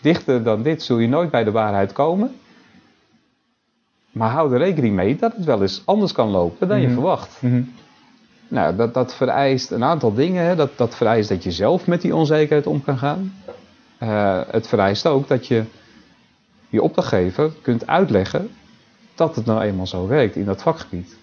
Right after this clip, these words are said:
Speaker 1: En hoe hij er vervolgens mee om kan gaan
Speaker 2: Mhm.
Speaker 1: om in zijn project toch het goede te doen. En dat heb ik met name ook wel geleerd bij de aannemer.
Speaker 2: Aha, oké.
Speaker 1: Bij de ingenieursbureau, eh, geef je eigenlijk toch wel een vrijblijvend advies.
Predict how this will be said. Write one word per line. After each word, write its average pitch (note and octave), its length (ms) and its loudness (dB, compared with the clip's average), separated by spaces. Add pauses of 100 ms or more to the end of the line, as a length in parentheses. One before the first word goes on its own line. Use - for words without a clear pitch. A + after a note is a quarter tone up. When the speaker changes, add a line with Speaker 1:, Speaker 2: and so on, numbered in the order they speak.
(480)
Speaker 1:
En G#2 180 -2
hoe F#2+ 200 -6
hij D#3 300 2
er A#2 100 2
vervolgens F#2 540 -4
mee G#2+ 180 0
om A2 120 0
kan A2 200 0
gaan A#2 320 0
Speaker 2:
Mhm. A#2+ 200 2
Speaker 1:
om A#2 300 0
in B2 180 -2
zijn A#2+ 220 -2
project B2 340 0
toch A#2 160 0
het B2+ 140 0
goede F#3+ 280 2
te F2+ 120 -8
doen. E2 200 -8 (920)
En G2+ 160 -6
dat D3 160 -2
heb E3 120 0
ik D3+ 80 -2
met C#3 100 0
name C#3 280 2
ook B2+ 120 0
wel B2+ 180 0
geleerd B2 480 0
bij G#2+ 220 -2
de - 120 -4 (240)
aannemer. G2+ 600 0 (220)
Speaker 2:
Aha, G#2+ 280 -6 (220)
oké. - 140 -12
Speaker 1:
Bij G#2+ 140 0
de A2+ 140 2
ingenieursbureau, A2+ 960 2 (140)
eh, F2+ 320 -6 (340)
geef A#2 240 2
je - 160 -4
eigenlijk C3+ 400 2
toch G#2+ 160 2
wel G#2 240 4
een G2+ 100 -2
vrijblijvend A2+ 760 2
advies. - 460 -2